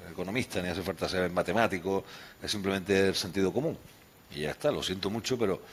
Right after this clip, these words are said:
me gustaría decir que no, que está todo controlado, que vamos a tener unas pensiones estupendas, <laughs> pero yo creo que, yo creo que no. O se reforma,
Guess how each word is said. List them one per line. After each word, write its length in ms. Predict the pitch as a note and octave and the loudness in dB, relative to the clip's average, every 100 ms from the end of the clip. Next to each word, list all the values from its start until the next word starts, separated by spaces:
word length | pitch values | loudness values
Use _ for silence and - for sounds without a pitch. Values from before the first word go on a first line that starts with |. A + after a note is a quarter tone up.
| - - - - | -14 -14 -12 -4
me 60 | |
gustaría 260 | F2+ G2 G2+ | 0 4 6
decir 200 | G2+ A2 | 6 6
que 120 | G#2+ | 6
no, 200 | C#3 F3 | 6 4
que 80 | - | 4
está 140 | F#2+ | 4
todo 140 | F2+ G#2 | 4 4
controlado, 500 | G#2+ G#2 B2+ D3 B2 | 4 6 10 10 8
que 60 | |
vamos 220 | G2 G2+ | 8 8
a 40 | G2 | 6
tener 100 | G#2 | 4
unas 120 | A2 | 2
pensiones 380 | A2+ F#2+ G#2 G#2 | 2 0 2 2
estupendas, 460 | G2 G2+ C3+ B2+ | 4 6 6 6
<laughs> 40 | D3 | 2
pero 140 | G2+ | 2
yo 180 | G2 G2+ | 2 2
creo 180 | - A2 | 2 0
que, 100 | - - - - - - | 0 -4 -6 -10 -6 -2
yo 140 | A2+ | 0
creo 160 | F2+ F#2 | 2 2
que 100 | F#2 | 4
no. 140 | C3 - - - | 2 0 -12 4
O 340 | C3 E3 - | 8 8 6
se 160 | - G#2 | 0 0
reforma, 560 | F2 - A#2+ C3 D#3 | 0 2 4 6 4